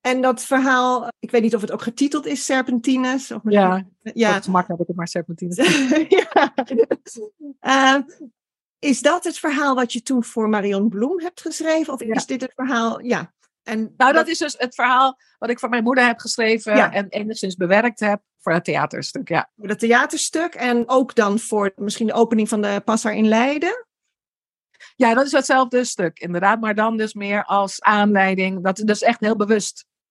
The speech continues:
Speaker 2: een soort interactie plaatsvindt.
Speaker 1: Ja,
Speaker 2: Dus,
Speaker 1: ja.
Speaker 2: en dan kan ik het op die manier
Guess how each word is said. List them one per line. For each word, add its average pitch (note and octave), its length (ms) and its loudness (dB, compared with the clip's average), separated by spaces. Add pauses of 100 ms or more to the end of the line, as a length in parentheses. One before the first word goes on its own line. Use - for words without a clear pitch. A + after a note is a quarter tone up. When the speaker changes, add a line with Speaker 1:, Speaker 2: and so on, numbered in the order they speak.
(140)
Speaker 2:
een E3 220 -6
soort - 160 -6
interactie D#3 720 -4
plaatsvindt. D3 500 -2
Speaker 1:
Ja, G#3+ 60 0
Speaker 2:
Dus, F3+ 180 -6
Speaker 1:
ja. G#3 200 -4 (160)
Speaker 2:
en G3+ 280 2
dan G#3 240 4
kan G#3 220 -2
ik G3 100 -6
het F#3+ 280 -2
op F3+ 120 -2
die G#3 100 -2
manier F3+ 460 2